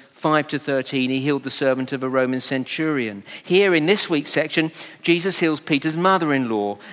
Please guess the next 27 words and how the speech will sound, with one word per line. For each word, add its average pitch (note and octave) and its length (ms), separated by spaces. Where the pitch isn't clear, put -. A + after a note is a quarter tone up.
And C#3 280
then C#3+ 380
we B2+ 120
read A#2 340
verse D#3 300
sixteen, A#2+ 600
and D3 100
this E3 140
is D3+ 120
summing G3+ 500
up D#3+ 280
all G3+ 300
this G3 160
section, A#2 560
verse F#3 240
sixteen, A#2 500
"When D3+ 200
evening F3+ 460
came, G2 500
many F#3+ 300
who D#3+ 160
were D3 80
demon-possessed C3+ 840
were A#2 80
brought A2 300
to A2+ 120
him, G#2 340